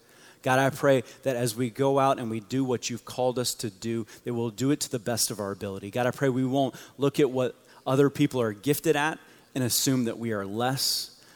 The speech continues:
but look at our giftings and realize how important they are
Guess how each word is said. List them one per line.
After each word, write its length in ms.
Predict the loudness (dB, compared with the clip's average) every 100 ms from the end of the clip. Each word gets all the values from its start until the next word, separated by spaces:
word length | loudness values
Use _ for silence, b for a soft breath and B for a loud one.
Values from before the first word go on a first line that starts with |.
| B
but 120 | -4 0
look 220 | -2 2
at 80 | 2
our 160 | 2
giftings 540 | 0 -2 0 0 0 -2
and 160 | -4
realize 320 | -2 0 0
how 140 | -2 -6
important 540 | -8 -8 -4 -2 -2
they 120 | -2
are 260 | -2 -2 -4